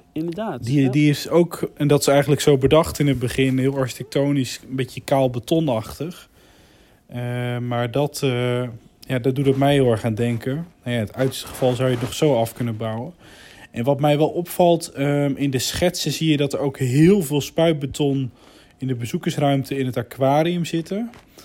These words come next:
Speaker 2: Ehm, nou, ik denk dat je daar op zich nog wel op zou kunnen bezuinigen, want vaak
Speaker 1: Ja,
Speaker 2: zijn dat
Speaker 1: dat
Speaker 2: toch
Speaker 1: denk ik ook.
Speaker 2: donkere hallen, eh, waar, eh,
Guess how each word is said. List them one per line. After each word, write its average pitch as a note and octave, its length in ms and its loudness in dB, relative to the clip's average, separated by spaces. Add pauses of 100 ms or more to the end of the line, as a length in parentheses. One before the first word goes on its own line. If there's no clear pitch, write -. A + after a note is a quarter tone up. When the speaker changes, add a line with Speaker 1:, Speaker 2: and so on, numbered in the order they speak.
(480)
Speaker 2:
Ehm, B2+ 440 -6
nou, B2 140 -8
ik B2+ 100 -8
denk D#3+ 140 2
dat C#3+ 100 0
je B2 140 0
daar E3+ 260 6
op D#3+ 120 0
zich D#3+ 180 -4
nog D3+ 140 0
wel C#3+ 260 4
op - 260 -8
zou C#3+ 160 0
kunnen C#3+ 260 -2
bezuinigen, C#3+ 520 2
want B2+ 260 -2
vaak D3+ 280 0
Speaker 1:
Ja, C#3+ 60 -4
Speaker 2:
zijn D3 120 2
dat C#3 100 2
Speaker 1:
dat C3+ 80 -10
Speaker 2:
toch E3 160 -2
Speaker 1:
denk C3+ 120 -2
ik D#3+ 60 6
ook. F3 60 6
Speaker 2:
donkere D#3+ 300 4
hallen, D#3+ 420 2 (500)
eh, - 120 -14 (500)
waar, C3+ 300 2
eh, C3 380 0